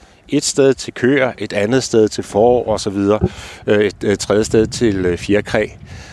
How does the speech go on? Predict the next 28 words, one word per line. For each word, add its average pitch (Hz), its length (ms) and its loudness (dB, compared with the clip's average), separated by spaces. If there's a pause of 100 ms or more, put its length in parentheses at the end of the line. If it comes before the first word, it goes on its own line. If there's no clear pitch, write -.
(160)
Øh, 90 500 2 (280)
det 104 180 4
er 87 80 0
sådan 101 340 -2
med 85 160 -2 (120)
ovenlysvinduer, 113 960 0
sådan 117 220 -2
som 120 160 -2
vi 104 60 -6
kender 104 280 -2
det 127 200 0
fra 90 500 0
sådan, 107 340 0
øh, 92 220 4
tidlig 131 360 0
industrialisering. 120 920 0 (380)
Nu, 143 220 2 (1200)
fordi 135 240 -2
man 175 160 2
begynder 127 260 2
at 117 60 2
masseproducere, 110 720 -2 (140)
så 135 140 -2
bliver 147 140 0
bygningerne 139 460 0
jo 104 160 2
enormt 110 340 0
store. 101 340 0